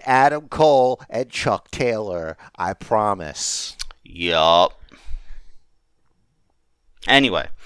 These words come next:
Speaker 2: it's gonna be quick. Quick mud hole, quick stunner, one, two, three. Austin wins.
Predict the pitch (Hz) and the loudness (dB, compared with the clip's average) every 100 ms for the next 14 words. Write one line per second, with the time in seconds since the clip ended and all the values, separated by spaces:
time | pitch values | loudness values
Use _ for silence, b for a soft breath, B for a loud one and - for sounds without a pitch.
0 | B B B B B - 135 117 - 160 | B B B B B -8 -4 -4 6 8
1 | 160 - - _ _ _ _ _ _ _ | 8 0 -10 _ _ _ _ _ _ _
2 | _ _ - 180 165 147 147 131 139 135 | _ _ 0 2 4 8 8 10 8 8
3 | 131 127 _ - - 135 - 131 123 120 | 4 0 _ -8 -4 -2 0 6 6 6
4 | 120 117 _ _ _ _ - 110 107 117 | 0 -2 _ _ _ _ -2 0 0 -4
5 | 98 95 80 - - _ _ - _ _ | -4 -2 -4 -6 -20 _ _ -20 _ _
6 | _ _ _ _ _ _ - 85 85 78 | _ _ _ _ _ _ 0 2 0 -6
7 | 87 71 - - - | -8 -10 -12 -16 -18